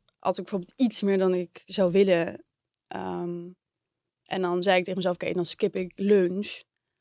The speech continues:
En dat is ook weer niet goed, want dan ga ik, in de, ga ik met avondeten weer heel veel eten. Dus dat is ook weer allemaal te maken met gewoon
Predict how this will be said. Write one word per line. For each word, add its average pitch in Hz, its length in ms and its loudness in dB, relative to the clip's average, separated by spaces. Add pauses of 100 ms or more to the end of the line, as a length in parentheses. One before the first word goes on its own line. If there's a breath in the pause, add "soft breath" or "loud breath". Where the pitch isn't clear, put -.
(540)
En - 120 -4
dat 190 140 2
is 190 80 0
ook 214 140 6
weer 202 180 2
niet 185 80 0
goed, 190 220 -2
want 190 120 0
dan 180 80 0
ga 190 80 0
ik, 185 100 -2
in 214 60 -4
de, - 360 -10
ga 185 180 -4
ik 185 60 -4
met 202 180 -4
avondeten 202 500 0
weer 170 100 -2
heel 202 140 2
veel 185 280 -4
eten. - 300 -8 (400)
Dus 202 140 -8
dat 185 80 -2
is 220 60 4
ook 196 80 -4
weer 220 100 2
allemaal 214 240 -2
te 208 100 -2
maken 190 420 -2
met 185 240 0
gewoon 180 440 -2